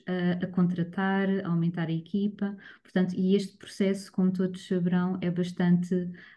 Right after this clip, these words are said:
ah, burocrático. Ah,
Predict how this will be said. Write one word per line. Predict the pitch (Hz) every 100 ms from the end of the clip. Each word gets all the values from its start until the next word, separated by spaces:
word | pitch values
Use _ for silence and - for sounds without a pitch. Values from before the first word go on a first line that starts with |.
| _
ah, | 175 170 160
burocrático. | 170 165 - 139 135 135 - _ _ _ - - - 175
Ah, | 165 160 160 160